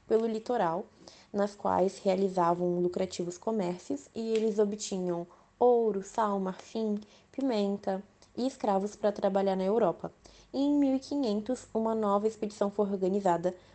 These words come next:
por, por, por Portugal para as Índias, porém chegaram em, a uma terra até então que era desconhecida,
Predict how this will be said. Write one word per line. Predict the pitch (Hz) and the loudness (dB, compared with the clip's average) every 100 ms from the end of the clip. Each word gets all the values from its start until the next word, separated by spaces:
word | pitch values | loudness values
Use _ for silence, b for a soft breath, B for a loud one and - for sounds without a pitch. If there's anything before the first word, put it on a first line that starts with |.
| B | B
por, | 214 - | -4 -4
por, | - 190 - - - _ _ - | -2 -4 -4 -20 -20 _ _ 0
por | 254 302 | 4 4
Portugal | 330 - 202 - 175 165 151 156 220 - | 4 0 0 -2 -4 -2 0 -2 -4 -2
para | 220 240 | 0 2
as | 226 | 0
Índias, | 180 165 196 254 B B B | -2 -4 -6 -8 B B B
porém | 311 277 247 | 4 4 2
chegaram | 262 220 190 208 - - _ | 0 2 2 2 -2 -10 _
em, | 220 226 220 196 - | -4 -2 -4 -6 -4
a | 185 | -2
uma | 185 196 | -2 0
terra | 180 175 185 190 b b b | 0 0 -2 -8 b b b
até | 202 202 | -2 0
então | 202 208 190 | 0 0 -2
que | 190 | 0
era | 196 185 | 0 0
desconhecida, | - 202 202 - 233 170 156 | -2 -4 -4 -4 -6 -6 -6